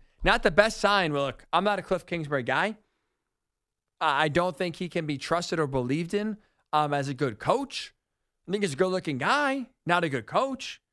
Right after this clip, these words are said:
Not the best sign, though, when Cliff Kingsbury is ditching you to go to the Commanders. Probably for a better deal, but if you were truly all in on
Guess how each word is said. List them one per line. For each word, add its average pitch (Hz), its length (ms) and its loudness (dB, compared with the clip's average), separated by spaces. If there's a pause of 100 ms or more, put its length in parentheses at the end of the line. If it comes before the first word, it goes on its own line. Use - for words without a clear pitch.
(1080)
Not 226 260 2
the 233 80 6
best 226 240 2
sign, 214 200 2
though, 190 80 -2
when 160 80 -4
Cliff 196 220 -2
Kingsbury 165 640 -2
is 123 340 -4 (500)
ditching 180 400 0
you 113 180 -6 (520)
to 170 100 -2
go 185 100 4
to 185 60 -2
the 165 60 -6
Commanders. 160 680 -2 (680)
Probably 190 280 2
for 185 140 2
a 175 40 0
better 165 300 2
deal, 185 300 -2
but 151 400 0 (420)
if 160 140 -2
you 202 160 0
were 226 120 -2
truly 220 340 -2
all 196 380 0
in 190 120 0
on 139 300 0